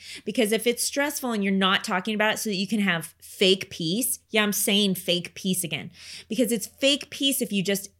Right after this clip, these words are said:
don't talk about issues when there are issues. So instead, engage, encourage progress, brainstorm together. Two brains are so much better than one.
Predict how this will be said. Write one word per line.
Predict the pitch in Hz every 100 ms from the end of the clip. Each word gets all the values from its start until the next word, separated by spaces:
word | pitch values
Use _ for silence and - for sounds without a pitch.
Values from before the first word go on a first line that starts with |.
| 185 -
don't | 196 220 -
talk | - 214 214
about | 180 170 -
issues | 185 180 180 165 147 - -
when | - 185
there | 175
are | 156 160
issues. | 214 - - 64 - - - - -
So | - 226
instead, | 196 208 - - 285 247 170 180 -
engage, | 202 180 165 262 214 170 190 220 - - _
encourage | 202 185 - 247 294 254 -
progress, | 220 170 170 170 165 208 -
brainstorm | 185 196 226 269 285 - 226
together. | 208 175 170
Two | 190 - - 339
brains | 277 269 233
are | 202
so | 190 233
much | 208 -
better | 175 156
than | 143 139
one. | 139 135